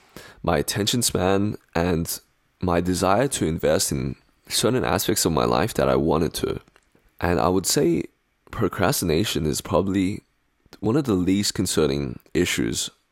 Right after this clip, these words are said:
on that list. The ability to set up unrealistic expectations for your life is very easy to do from consuming content. Here's what I, here's what I wanna leave you with. The internet,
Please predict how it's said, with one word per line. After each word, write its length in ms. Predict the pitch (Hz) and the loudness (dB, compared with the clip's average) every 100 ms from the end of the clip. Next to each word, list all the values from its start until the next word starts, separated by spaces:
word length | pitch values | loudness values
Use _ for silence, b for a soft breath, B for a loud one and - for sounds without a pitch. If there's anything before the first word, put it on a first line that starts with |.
| _ _ _ _ _ - | _ _ _ _ _ -2
on 140 | 92 | 0
that 220 | 73 - | 2 0
list. 420 | 65 - - - - b b b b b b _ _ _ _ _ _ _ _ | -2 -4 -6 -10 -18 b b b b b b _ _ _ _ _ _ _ _
The 400 | 104 95 80 73 - | 0 2 2 -2 -4
ability 420 | 87 104 113 135 | 0 2 2 0
to 280 | - 90 87 - _ _ _ | -2 -4 -4 -10 _ _ _
set 260 | - - 90 | -6 0 2
up 200 | 80 - | 2 2
unrealistic 680 | 87 92 87 80 76 - - - | 0 2 2 0 -2 -6 -4 -4
expectations 720 | 87 - - 90 104 92 92 | -4 -8 -4 -2 0 -2 -2
for 120 | 76 | 0
your 120 | 76 | 2
life 360 | 58 55 - - B B B B B | 2 0 -2 -8 B B B B B
is 360 | - 76 69 - | -2 0 0 -2
very 260 | 85 95 | 0 2
easy 400 | 98 - 76 78 - | 2 0 -2 -2 -4
to 120 | 92 | -6
do 360 | - 55 57 - - - _ | -2 -2 -2 -6 -14 -20 _
from 220 | - - | -8 -6
consuming 360 | - 87 - 73 | -4 -2 -2 0
content. 520 | - 58 - - - - _ _ | 0 -2 -2 -4 -6 -14 _ _
Here's 240 | - 151 | -4 0
what 100 | 151 | 0
I, 580 | 95 - - _ _ - | 0 -2 -6 _ _ -6
here's 200 | 113 127 | -2 0
what 100 | 117 | 2
I 40 | |
wanna 180 | 85 78 | 2 0
leave 240 | 73 73 - | 0 -2 -4
you 120 | 67 | -4
with. 220 | 67 - B B B | -4 -4 B B B
The 160 | 113 110 | 0 2
internet, 460 | 156 - 170 160 | 0 0 0 -2